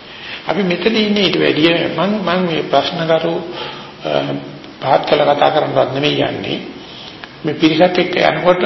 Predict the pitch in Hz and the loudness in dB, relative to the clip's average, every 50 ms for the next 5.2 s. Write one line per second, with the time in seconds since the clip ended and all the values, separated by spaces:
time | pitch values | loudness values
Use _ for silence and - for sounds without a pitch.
0 | 208 185 160 151 151 165 175 190 185 180 180 175 170 165 151 147 160 156 - 180 | 0 2 2 2 2 4 4 4 4 4 4 4 4 4 4 2 0 0 0 -2
1 | 170 165 165 160 160 160 160 170 190 196 190 170 147 147 160 160 165 170 165 151 | -2 -2 -2 0 2 2 2 2 0 0 2 2 2 2 2 2 0 0 0 0
2 | 139 127 107 98 95 90 90 90 - - - - - - - - - - - - | 0 0 0 -2 -4 -6 -8 -8 -8 -8 -8 -8 -10 -12 -14 -14 -16 -16 -10 -4
3 | 165 165 143 120 - - - 170 170 180 143 170 196 180 180 170 170 170 175 165 | -2 0 0 0 -2 -2 4 6 6 8 6 6 6 4 4 4 4 4 2 2
4 | 175 165 160 160 151 147 - - 135 131 135 156 175 185 196 202 196 180 - - | 2 0 0 2 2 2 2 4 4 2 2 2 0 0 2 2 2 0 0 0
5 | 127 139 - | -2 -2 -4